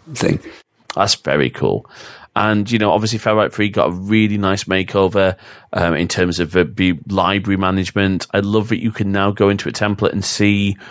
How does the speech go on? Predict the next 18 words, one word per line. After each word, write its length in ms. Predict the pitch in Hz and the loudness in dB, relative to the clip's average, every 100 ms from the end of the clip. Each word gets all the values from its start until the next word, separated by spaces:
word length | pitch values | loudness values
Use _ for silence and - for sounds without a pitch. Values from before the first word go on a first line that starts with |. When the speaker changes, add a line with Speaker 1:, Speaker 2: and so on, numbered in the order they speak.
| - - | -10 0
Speaker 2:
all 140 | 104 | 2
the 100 | 98 | 2
files 420 | - 95 98 98 | 0 2 2 2
that 120 | - - | 0 -2
are 20 | |
based 440 | 95 95 98 - - | 0 0 0 -2 0
off, 260 | 92 - - _ | 0 0 -8 _
uh, 120 | 95 101 - | -2 -2 -2
uh, 220 | 101 92 - | 0 2 2
off, 400 | 90 85 - - | 2 2 -2 -6
uh, 120 | 95 87 | -2 0
productions 400 | - - 98 92 | 0 0 0 0
for 140 | 87 | 0
that 160 | 87 - | 0 0
template. 680 | 143 151 147 151 143 - - _ _ _ | 0 0 0 4 4 2 -6 _ _ _
Speaker 1:
You 180 | 135 139 | 0 2
know, 80 | - | 0
yeah, 280 | 131 131 | 2 0